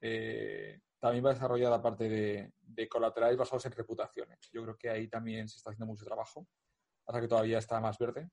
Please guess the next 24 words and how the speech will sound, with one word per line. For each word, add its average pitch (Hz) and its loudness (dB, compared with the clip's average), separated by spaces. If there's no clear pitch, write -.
pero 107 -2
yo 107 -2
creo 113 -4
que 113 -4
va 110 2
a - 2
haber, 113 2
de 123 -2
hecho 135 -2
ya 127 6
hay 123 2
modelos 120 0
de 123 2
reputación, 120 0
eh, - -6
de 127 -4
hecho 143 -2
ya 147 2
se 147 0
han 139 4
utilizado 127 4
en 117 -2
fintech 120 -4
algunos, 143 -2